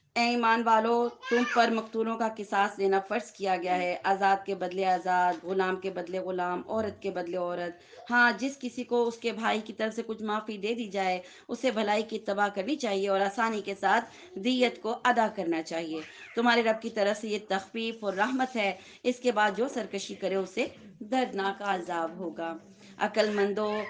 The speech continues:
किसास में तुम्हारे लिए ज़िंदगी है।" कई लोगों ने कहा ना, इस्लाम की सज़ाएं बड़ी वहशियाना सज़ाएं हैं। लोग बड़े ऐसे जुमले बोलते हैं, वहशियाना सज़ाएं नहीं है। अगर एक कातिल को कत्ल नहीं करेंगे तो क्या होगा? क्या होगा फिर?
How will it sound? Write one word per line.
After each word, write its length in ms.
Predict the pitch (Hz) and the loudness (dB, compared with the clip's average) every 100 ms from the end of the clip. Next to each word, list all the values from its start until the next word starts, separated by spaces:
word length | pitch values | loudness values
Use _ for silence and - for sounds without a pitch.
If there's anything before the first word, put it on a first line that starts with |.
| - _ | -12 _
किसास 440 | 254 247 247 247 240 | 0 4 4 4 0
में 100 | 220 | -6
तुम्हारे 420 | 202 208 190 185 | -4 0 0 0
लिए 220 | 180 196 | 0 -2
ज़िंदगी 540 | 190 190 175 165 175 196 | -2 -4 -4 -6 -6 -8
है।" 200 | 175 165 - | -8 -8 -2
कई 120 | 262 | 2
लोगों 220 | 269 277 | 2 2
ने 80 | 277 | 0
कहा 180 | 277 285 | 2 2
ना, 140 | 294 | 2
इस्लाम 520 | 277 - 240 240 254 | -2 0 2 4 2
की 160 | 247 254 | -2 -6
सज़ाएं 380 | 240 233 220 202 | -4 -2 -2 -2
बड़ी 220 | 208 220 | -4 -4
वहशियाना 800 | 190 226 226 - 220 208 226 220 | -2 -2 -4 -10 -4 -2 0 0
सज़ाएं 460 | 214 190 170 165 156 | -2 -8 -8 -8 -10
हैं। 260 | 160 180 - - _ - | -12 -18 -20 -20 _ -6
लोग 160 | 233 226 | -4 0
बड़े 160 | 254 262 | -2 -2
ऐसे 200 | 208 202 | -6 -8
जुमले 240 | 185 185 185 | -8 -8 -6
बोलते 300 | 180 170 196 | -6 -8 -8
हैं, 160 | 302 - _ _ _ _ - | -10 -12 _ _ _ _ -6
वहशियाना 460 | 202 202 220 202 240 | -6 -4 -2 0 -2
सज़ाएं 300 | 220 202 190 | -2 0 0
नहीं 200 | 208 233 | 0 -4
है। 120 | - - _ - | -8 -16 _ -4
अगर 220 | 202 208 254 | 0 2 2
एक 260 | 233 226 | 0 -2
कातिल 260 | 214 208 254 | 0 0 -2
को 100 | 247 | -4
कत्ल 260 | 240 254 254 | -4 -2 0
नहीं 160 | 294 | 0
करेंगे 400 | 269 220 202 214 | -2 -2 -2 -4
तो 100 | 226 | -6
क्या 180 | 240 320 | -2 0
होगा? 220 | 277 165 - - _ _ _ _ - 440 415 - 262 269 - _ _ _ - | 0 -2 -10 -16 _ _ _ _ -12 -10 -10 -14 -18 -20 -20 _ _ _ 0
क्या 100 | 285 | 4
होगा 300 | 320 233 202 | 4 2 0
फिर? 180 | 196 | -2